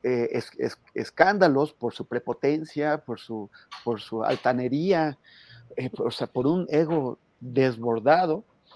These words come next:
eh, tan-, tanto que parece que los partidos ahora de, del Frente Amplio, pues, algo le deben, de manera que ella los emplaza, ¿no? Los amenaza, le dice, "Es la única vez que les voy a decir". Que,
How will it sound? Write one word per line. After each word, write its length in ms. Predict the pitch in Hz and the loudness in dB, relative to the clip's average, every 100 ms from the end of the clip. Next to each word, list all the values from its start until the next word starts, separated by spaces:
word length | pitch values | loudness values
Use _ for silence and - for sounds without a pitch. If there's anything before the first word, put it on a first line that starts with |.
| - - _ - | -20 -20 _ -4
eh, 260 | 143 135 135 - | 2 2 2 0
tan-, 240 | 180 - _ _ | 0 -2 _ _
tanto 360 | - 190 202 214 | 2 2 2 0
que 120 | 156 | 0
parece 520 | - 139 180 180 202 | 2 2 2 0 -4
que 160 | - 143 127 - | -2 -2 -2 -6
los 280 | 127 131 - | -2 -2 -2
partidos 640 | 139 131 - 214 185 185 | -4 -4 -2 0 0 2
ahora 380 | 147 180 160 185 | 2 4 2 0
de, 280 | 135 123 123 | 0 -4 -4
del 220 | 127 117 113 | -8 -10 -6
Frente 340 | 156 160 175 | -6 -4 -4
Amplio, 260 | 165 160 170 | -6 -6 -10
pues, 180 | 233 | 0
algo 200 | - 220 | 4 6
le 140 | 208 160 | 6 6
deben, 340 | 226 214 147 _ _ _ _ _ - | 6 4 0 _ _ _ _ _ -4
de 160 | 135 | 2
manera 300 | 143 147 202 | 2 2 0
que 160 | - 185 | 4 6
ella 160 | 208 214 | 6 6
los 240 | 151 - | 4 2
emplaza, 540 | - - 165 247 269 | -4 -2 -6 -6 -8
¿no? 180 | 180 196 | -6 -4
Los 240 | 220 165 160 | -2 -2 -4
amenaza, 300 | 160 190 180 | -4 -2 0
le 60 | |
dice, 120 | 180 | 0
"Es 120 | 240 262 | 0 2
la 120 | 254 | 4
única 460 | 277 302 302 240 | 6 4 6 8
vez 180 | 220 233 | 10 10
que 120 | - | 8
les 180 | 240 165 | 2 2
voy 220 | 160 190 196 | 0 0 0
a 40 | |
decir". 400 | 147 - - - - _ - _ _ _ - - - - _ _ | -2 -6 -10 -10 -12 _ -20 _ _ _ -12 -10 -10 -16 _ _
Que, 280 | - 196 196 | 2 6 6